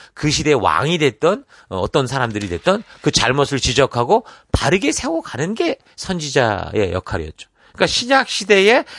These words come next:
선지자적 사역이란, 그러니까 교회나 성도 또는 그 사회가 잘못돼 갈 때 하나님의 말씀인 이 기록된 성경을 통해서 잘못된 것을 깨닫게 하는 거, 이거 이 선지적인 사역이라고 볼 수 있겠죠. 이거는 꾸준히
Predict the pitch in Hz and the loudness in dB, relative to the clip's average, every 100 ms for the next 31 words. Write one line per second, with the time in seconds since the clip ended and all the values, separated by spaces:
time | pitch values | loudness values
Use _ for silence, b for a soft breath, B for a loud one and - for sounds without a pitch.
0 | B - 247 233 214 185 175 - 208 185 | B -10 -8 -6 -4 -2 -2 -4 -2 -2
1 | 143 143 131 113 110 104 170 214 B B | 0 -2 -2 -2 -4 0 2 2 B B
2 | B - 139 143 135 139 147 120 95 156 | B -2 0 2 2 0 -4 -2 -2 -2
3 | 165 127 - 147 - 294 349 294 - 117 | -2 -4 -6 -6 -4 0 0 0 -2 -4
4 | 139 175 165 120 104 - 208 101 B B | -2 -2 -2 0 0 2 2 0 B B
5 | - 247 226 208 190 123 95 113 - 170 | -6 -2 0 0 0 0 0 0 -2 -2
6 | 170 131 - B B 135 - 143 151 160 | 2 0 -2 B B -8 -4 -2 0 0
7 | 143 170 175 160 143 - 151 113 160 143 | -2 -6 -2 -2 0 -2 -2 2 4 4
8 | 90 B B - 135 151 190 185 160 123 | 2 B B -4 -2 0 -2 -4 -6 -4
9 | 117 147 - - - 349 - - 214 180 | -4 -6 -4 -6 0 0 -2 -4 -4 -2
10 | 143 92 82 - _ _ _ _ 226 240 | -2 -2 -2 -4 _ _ _ _ -4 2
11 | 277 165 - 180 143 135 107 104 123 139 | 2 2 0 -6 -2 -2 -2 -8 -6 -6
12 | 107 90 82 90 - 90 - 82 - 85 | -6 -6 -8 -10 -10 -10 -12 -18 -16 -16
13 | 85 170 233 240 175 247 233 226 180 | -8 0 2 2 -2 -8 -6 -4 -2